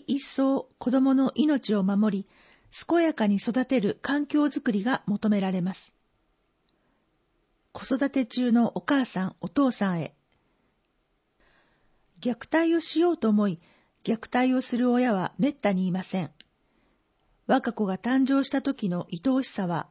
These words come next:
忘れられないものです。しかし、子育てが思い通りにいかないとイライラしますよね。疲れややるせなさで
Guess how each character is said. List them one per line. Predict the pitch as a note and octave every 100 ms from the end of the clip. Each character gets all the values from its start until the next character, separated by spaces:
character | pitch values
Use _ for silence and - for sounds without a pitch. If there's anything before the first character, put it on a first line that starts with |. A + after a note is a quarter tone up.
| _
忘 | G3+ - C#4+
れ | C#4+
ら | C4+
れ | C4+
な | C4+
い | B3+
も | A#3+
の | A#3
で | F3+
す。 | - - _ _ _ _ _ _ _ _
し | - -
か | A#3+
し、 | - F3 - _ _
子 | - B3+
育 | C#4+ C4
て | G#3
が | F#3+ F#3+
思 | G3+ A3 D4+
い | D4
通 | D#4
り | A3+
に | F#3+
い | F#3
か | G#3
な | G3+
い | G3+
と | - F#3+ - _ _ _ _ -
イ | C#4
ラ | C4+
イ | G3+
ラ | F#3
し | F#3+
ま | A3
す | - F3+
よ | F3
ね。 | G3+ A3 _ _ _ _ _ _ _ _ _ -
疲 | - B3+
れ | A#3 G#3+
や | F3+ - _ _ _ -
や | A#3
る | D4+
せ | D#4
な | D4 D4+
さ | - F#3+
で | F3+ -